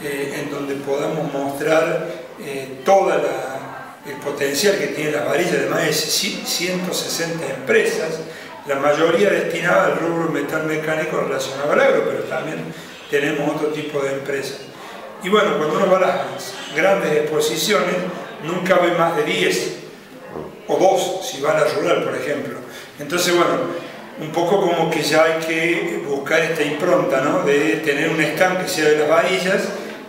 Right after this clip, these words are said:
y mostrar las varillas, en principio, a Argentina, a los países que nos visitan en estas muestras, y una idea que tenemos ya de llevar más adelante esta experiencia,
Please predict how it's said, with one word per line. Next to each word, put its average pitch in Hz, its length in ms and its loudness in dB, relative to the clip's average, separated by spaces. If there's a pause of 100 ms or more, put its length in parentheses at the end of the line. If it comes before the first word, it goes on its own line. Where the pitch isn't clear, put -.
y 143 100 -8
mostrar 143 420 0
las - 140 4
varillas, 170 680 2 (460)
en 147 180 -4
principio, 175 680 2
a - 280 2
Argentina, 185 840 2
a 151 120 2
los - 140 -2
países 151 360 2
que 143 80 0
nos 127 200 -4
visitan 151 440 -2 (560)
en 139 100 -8
estas 139 280 -6
muestras, 170 600 2 (720)
y 151 80 -6
una 190 140 2
idea 208 260 4
que 208 100 4
tenemos 202 460 2
ya 180 140 6
de 190 500 2 (260)
llevar 147 460 4
más - 240 2
adelante 180 640 2
esta 165 140 -2
experiencia, 175 1000 2